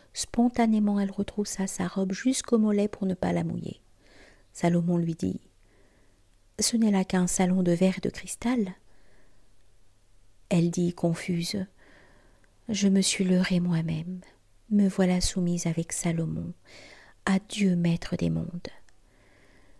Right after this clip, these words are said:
Nous envoyâmes en effet aux Thamoud, leur frère Salih,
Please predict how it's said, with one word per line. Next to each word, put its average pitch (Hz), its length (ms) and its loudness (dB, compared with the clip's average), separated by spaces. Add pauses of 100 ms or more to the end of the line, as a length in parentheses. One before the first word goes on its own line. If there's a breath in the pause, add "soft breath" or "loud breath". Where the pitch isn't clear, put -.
(360 soft breath)
Nous 202 340 4
envoyâmes 190 520 4
en 180 100 2
effet 180 340 0
aux 175 140 0
Thamoud, 175 540 -2 (840)
leur 175 240 0
frère 175 360 -4
Salih, 156 420 -2